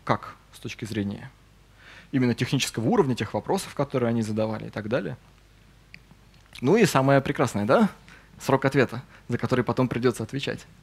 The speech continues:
А, здесь есть довольно простая, простая механика. Нужно ответить что-нибудь, ну хотя бы. Да? Если вдруг так получилось, что вы решили выбрать сложную модель и ищете не до первого победного кандидата, а хотите, можно всех посмотреть, то тогда придётся отправлять какие-то письма, там,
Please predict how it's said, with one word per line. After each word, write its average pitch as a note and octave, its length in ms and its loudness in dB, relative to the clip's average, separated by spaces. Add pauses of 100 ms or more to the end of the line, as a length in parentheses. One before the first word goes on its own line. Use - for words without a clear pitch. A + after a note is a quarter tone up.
(720)
А, D#3 240 0 (220)
здесь E3+ 320 2
есть F3+ 140 2
довольно E3 260 6
простая, E3 400 4
простая D#3+ 480 2
механика. C#3+ 640 2
Нужно F3 200 4
ответить C#3 280 -2
что-нибудь, B2+ 520 -2
ну B2+ 120 0
хотя A2 320 0
бы. D#2 140 -12
Да? D#3+ 200 4
Если B2 240 -2
вдруг C#3 220 2
так - 180 -2
получилось, B2 540 -2
что - 180 -8
вы B2+ 140 0
решили B2 260 -2
выбрать A2+ 260 -4
сложную A#2+ 360 0
модель A#2 340 2
и A#2 80 2
ищете A#2 240 -2
не A#2 80 0
до A2 80 -2
первого G3 280 2
победного G#2+ 440 0
кандидата, G2+ 540 -4
а - 20 -10
хотите, B2+ 380 -4 (220)
можно B2 200 -2
всех A2+ 220 -4
посмотреть, A#2+ 500 -4 (320)
то C#3 140 2
тогда D3+ 540 6
придётся A#2+ 600 -2
отправлять A#2 380 2
какие-то A2+ 300 -6
письма, B2+ 340 -6
там, A2 260 -10